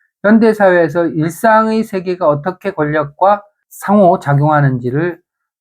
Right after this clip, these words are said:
분석하기도 했고요. 그런가 하면, 어, 푸코나 들레즈, 네그리 같은 철학자들은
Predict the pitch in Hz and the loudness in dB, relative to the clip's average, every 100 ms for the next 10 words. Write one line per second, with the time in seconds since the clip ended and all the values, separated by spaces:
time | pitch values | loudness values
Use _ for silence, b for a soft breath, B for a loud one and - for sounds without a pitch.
0 | - 143 147 151 143 143 127 120 120 113 | -18 -4 0 0 0 -2 -2 -2 -2 -4
1 | 107 131 - 160 123 165 208 _ _ _ | -4 -6 0 2 2 0 -2 _ _ _
2 | _ _ 160 175 175 175 175 175 165 147 | _ _ -2 0 2 0 0 0 -2 -8
3 | _ _ _ - 135 131 208 - 226 202 | _ _ _ -6 -6 -6 -10 -2 0 2
4 | 147 139 170 196 160 156 151 143 139 123 | 2 2 0 -2 -4 -2 -2 -2 -2 -4
5 | 107 - _ 135 147 165 175 151 143 147 | -6 -16 _ 0 2 2 2 0 -2 -2
6 | 143 143 190 185 165 139 139 175 226 117 | -2 0 0 0 0 -2 0 0 0 0